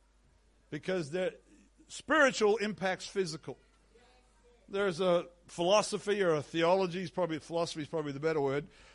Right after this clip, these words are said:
throughout church history that suggested that physical and spiritual were completely separate. That's nonsense.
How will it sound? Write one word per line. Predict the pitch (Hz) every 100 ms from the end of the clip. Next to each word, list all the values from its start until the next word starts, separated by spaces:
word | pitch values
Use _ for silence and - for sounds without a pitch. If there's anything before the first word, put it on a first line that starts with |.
| -
throughout | 180 175
church | 170 190 180
history | - 202 - 170
that | 160
suggested | 165 165 143 196 - 185 156
that | 165 165
physical | - 202 185 175
and | 160
spiritual | - 196 180 165
were | 151
completely | 156 - 180 160
separate. | 139 - 165 - 117 _ _ _ -
That's | 175 170
nonsense. | 175 170 170 - 120 - -